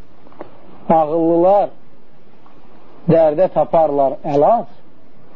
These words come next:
dəlilər davaya olurlar möhtac. Fikir verirsiniz, necə gözəl sözlərdir. Ağıllılar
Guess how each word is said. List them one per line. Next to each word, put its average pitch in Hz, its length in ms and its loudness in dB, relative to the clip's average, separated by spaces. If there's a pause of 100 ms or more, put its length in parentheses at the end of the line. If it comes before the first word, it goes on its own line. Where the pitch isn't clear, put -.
(540)
dəlilər 151 600 4 (520)
davaya 143 580 4
olurlar 160 520 4
möhtac. 123 440 -2 (2000)
Fikir - 260 2
verirsiniz, 147 400 0
necə 165 320 2
gözəl 143 360 2
sözlərdir. 127 520 0 (840)
Ağıllılar 175 840 4